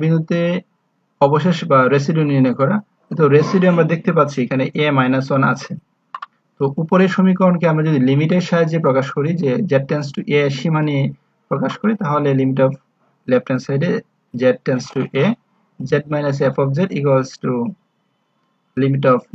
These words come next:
z tends to a, আমরা পুরোটাকে bracket দিয়ে দিলাম। তাহলে খেয়াল করো right hand সাইডে যদি z tends to a হয়, আমরা যদি এখানে বসাই, z এর মান a বসাই, তাহলে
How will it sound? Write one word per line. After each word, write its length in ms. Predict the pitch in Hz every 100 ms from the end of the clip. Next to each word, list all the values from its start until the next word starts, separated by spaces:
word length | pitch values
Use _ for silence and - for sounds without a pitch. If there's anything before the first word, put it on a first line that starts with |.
| 123
z 40 | 120 135 135
tends 240 | 135 127 - -
to 100 | 127 120 110 - _ _ _ _ _ _ - 127
a, 20 | 196 240 _ _ _ _ _ _ _ -
আমরা 200 | 139 131 123 -
পুরোটাকে 460 | 156 143 135 135 113
bracket 280 | 120 131 120
দিয়ে 140 | 120 117
দিলাম। 200 | 117 202 - _ _ _ _ _ _ _ _ _ _ _ -
তাহলে 200 | 165 180 -
খেয়াল 180 | 165 170
করো 180 | 160 127 226 _ _ _ -
right 140 | 135
hand 140 | 180 180
সাইডে 240 | 180 135 127 139
যদি 200 | 151 160 196 _ _ - 120
z 20 | 156 -
tends 180 | 196 185
to 80 | 208 202 147
a 40 | 139 135
হয়, 140 | 123 127
আমরা 120 | 135
যদি 100 | 143 143
এখানে 180 | 156 151 127
বসাই, 360 | 131 - 127 180 - _ _ _ _ 127 -
z 20 | 131 143
এর 60 | 147 156 _ _ _ - 135
মান 160 | 131 131 - 147
a 20 | 139 120
বসাই, 320 | 117 - 202 226 _ _ -
তাহলে 260 | 151 151